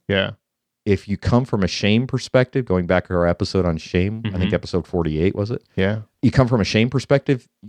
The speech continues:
Speaker 2: you have a harder time admitting that because now you're the problem
Speaker 1: Yep.
Speaker 2: because it's on the wrong wall. But a healthy mindset would say, it would recognize as early as possible,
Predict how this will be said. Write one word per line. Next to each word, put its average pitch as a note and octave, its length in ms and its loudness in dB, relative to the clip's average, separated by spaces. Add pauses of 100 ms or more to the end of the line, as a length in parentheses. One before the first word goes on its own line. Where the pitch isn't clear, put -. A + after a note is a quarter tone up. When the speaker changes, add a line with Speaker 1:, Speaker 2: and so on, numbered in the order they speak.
Speaker 2:
you A2+ 380 4
have G#2 180 -2
a G2 40 -2
harder C3+ 280 2
time C3 260 -4
admitting G#2+ 380 2
that D2 260 -12
because E2+ 640 0 (140)
now F#2 520 0
you're G2 300 4
the F#2+ 100 -2
problem C#2+ 500 -8 (240)
Speaker 1:
Yep. G2+ 160 0
Speaker 2:
because F2 200 0
it's - 80 -10
on E2 100 0
the D2 80 -6
wrong C#2 220 -6
wall. D2+ 320 -4 (720)
But A2+ 140 4
a G#2 60 4
healthy G#2+ 640 2
mindset E2 680 0
would F#2 160 -2
say, F2 500 2 (720)
it G#2 60 0
would G2+ 180 4
recognize G#2 520 2
as F#2+ 140 -4
early A#2 240 6
as F#2 100 2
possible, G2 760 0